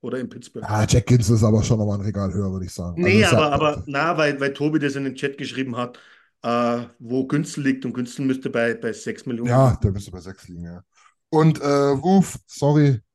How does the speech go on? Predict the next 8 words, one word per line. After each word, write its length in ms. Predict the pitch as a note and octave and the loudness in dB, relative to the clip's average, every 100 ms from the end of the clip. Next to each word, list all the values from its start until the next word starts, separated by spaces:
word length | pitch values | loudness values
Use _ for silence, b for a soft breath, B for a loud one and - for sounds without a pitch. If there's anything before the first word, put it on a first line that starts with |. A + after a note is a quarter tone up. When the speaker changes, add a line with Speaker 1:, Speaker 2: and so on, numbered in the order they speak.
| _ _ _ _ _ | _ _ _ _ _
Speaker 2:
nur 200 | - C3 | -2 0
Spaß. 520 | - - F#2+ F#2+ - _ | 0 -4 -6 -8 -10 _
Natürlich 540 | G#2 G2 A#2 G2+ F#2+ - | -10 -8 -4 -4 -6 -8
kann 200 | G2 F#2 | -10 -8
Dominik 360 | F#2 F#2 F#2 | -8 -6 -6
Kahun 240 | - F2+ F2 | -2 -2 -2
Eishockey 340 | E2+ E2+ F2 | -4 -4 -8
spielen. 320 | - F2 E2 | -10 -10 -10